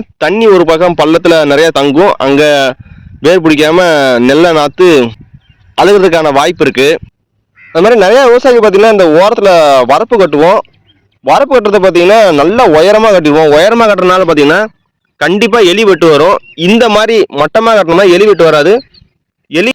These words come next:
இந்த பகுதியில தான் வெட்டும். வெட்டுறது பார்த்தீங்கன்னா, தண்ணி அதிகமா இருக்கனால, இந்த தண்ணி போய் எலி வாய்க்க போறதுனால அந்த எலியால தானியங்களே சேர்க்க முடியாது, எலியை விட்டு வராது. சரி, நம்ம நெல் நடவு பண்றதுக்காக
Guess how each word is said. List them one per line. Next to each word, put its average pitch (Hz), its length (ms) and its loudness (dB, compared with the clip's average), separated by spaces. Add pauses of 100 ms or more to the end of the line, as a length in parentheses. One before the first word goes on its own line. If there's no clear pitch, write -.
(100)
இந்த 151 160 -4
பகுதியில 190 300 2
தான் 175 120 2
வெட்டும். 175 260 0 (340)
வெட்டுறது 202 260 -2
பார்த்தீங்கன்னா, 196 360 0 (180)
தண்ணி 240 240 -2 (120)
அதிகமா 220 260 0
இருக்கனால, 185 320 0 (140)
இந்த 156 140 0 (1000)
தண்ணி 196 300 -2
போய் 208 220 2
எலி 208 120 2
வாய்க்க 175 300 0
போறதுனால 165 380 0 (420)
அந்த 151 100 -2 (120)
எலியால 190 360 2 (100)
தானியங்களே 190 460 0
சேர்க்க 170 240 0
முடியாது, 151 280 2 (520)
எலியை 196 240 2
விட்டு 180 240 -2
வராது. 139 300 0 (460)
சரி, 226 200 0
நம்ம 214 220 0
நெல் 226 120 0 (120)
நடவு 202 280 2 (160)
பண்றதுக்காக 165 460 0